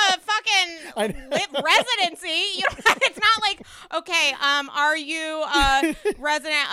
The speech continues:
Speaker 1: of Utah? Okay, great. So check here if you've said something that has been terribly
Speaker 2: Yeah.
Speaker 1: triggering to a marginalized community.
Speaker 2: Yeah.
Speaker 1: Per-, no, it's, I believe in Utah. I've never been there, but I
Speaker 2: Yeah.
Speaker 1: believe that Utah is more than this. But, like,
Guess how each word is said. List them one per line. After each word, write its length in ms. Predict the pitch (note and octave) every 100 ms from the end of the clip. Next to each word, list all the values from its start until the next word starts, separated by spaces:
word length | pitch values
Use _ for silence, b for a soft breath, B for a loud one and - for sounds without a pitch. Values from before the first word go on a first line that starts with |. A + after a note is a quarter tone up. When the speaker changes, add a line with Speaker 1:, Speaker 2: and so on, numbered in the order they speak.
| C#4
Speaker 1:
of 80 | C#4
Utah? 600 | C#4 C#4+ - A#3+ - C#4
Okay, 240 | C#4 C#4
great. 360 | A#3 B3+ G#3 -
So 460 | - C#4+ C#4 C4 B3+
check 320 | - E4 F4
here 260 | E4+ E4+ D#4+
if 180 | C#4+ A#3+
you've 200 | C#4 C4+
said 240 | D4+ C4
something 340 | D4 C4 C4
that 160 | A#3+ B3
has 160 | B3+ G#3
been 240 | B3 A#3
terribly 540 | A3+ B3+ A#3+ B3 B3
Speaker 2:
Yeah. 120 | F#3 A#2
Speaker 1:
triggering 560 | A#3+ A3+ A3+ A3 A3
to 160 | G#3 B3
a 40 | A3+
marginalized 540 | G#3+ A3 G#3+ G#3 G3+
community. 500 | - G#3+ G3 F#3 F3+
Speaker 2:
Yeah. 80 | C#3+
Speaker 1:
Per-, 160 | A3+ A3+
no, 380 | F#4 G4+ F4+ D#4
it's, 300 | F4 A#4 -
I 320 | - E5 - G#4+
believe 240 | F#4+ F4+
in 120 | D#4+
Utah. 560 | D4 D4 C#4+ D4 A#3 G#3+
I've 160 | B3+ C4+
never 300 | D4 C4+ B3+
been 380 | G3 B3+ G4 G4
there, 320 | E4 D#4+ F#4+
but 160 | C#4+
I 80 | C#4+
Speaker 2:
Yeah. 60 | D4
Speaker 1:
believe 480 | G#3+ B3+ C4+ C4+ A#3+
that 120 | A3+
Utah 360 | A#3 - A3
is 120 | G#3 G#3+
more 220 | G#3 G3
than 160 | F#3+ F3
this. 300 | F3 - -
But, 220 | C4+ -
like, 280 | C#4+ C#4+